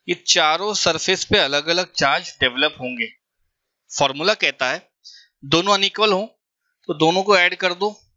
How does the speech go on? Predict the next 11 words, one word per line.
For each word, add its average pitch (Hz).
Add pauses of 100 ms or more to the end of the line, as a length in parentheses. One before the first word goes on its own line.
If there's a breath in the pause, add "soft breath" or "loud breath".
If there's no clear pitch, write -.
(120)
सबसे 147
पहले 170
तो 196 (380)
divide 151
by 165
two 170
लगा 156
दो। 175 (760)
यहाँ 147
क्या 185
होगा, 175